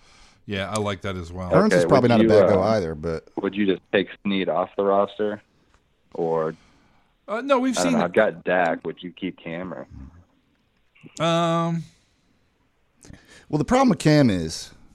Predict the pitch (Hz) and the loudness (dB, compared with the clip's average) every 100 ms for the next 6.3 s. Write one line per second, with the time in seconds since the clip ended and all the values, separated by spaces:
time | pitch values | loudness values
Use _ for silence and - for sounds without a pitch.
0 | - _ _ - - - 139 - 185 202 | -20 _ _ -20 -18 -2 0 2 0 2
1 | 139 143 135 - 120 110 104 78 65 55 | 2 2 0 -2 0 0 0 -2 -10 -14
2 | - - _ - 101 - 156 147 131 - | -18 -20 _ -8 -4 0 2 4 2 2
3 | 135 147 147 160 156 156 151 160 151 117 | 0 0 -2 -2 -2 -2 -6 -10 -4 -2
4 | 117 143 - 117 - 110 101 - 101 87 | 2 2 2 -2 0 -2 -2 -4 -6 -4
5 | 85 80 60 - _ _ _ _ _ - | -6 -6 -12 -16 _ _ _ _ _ -6
6 | 101 82 - | -6 -6 -10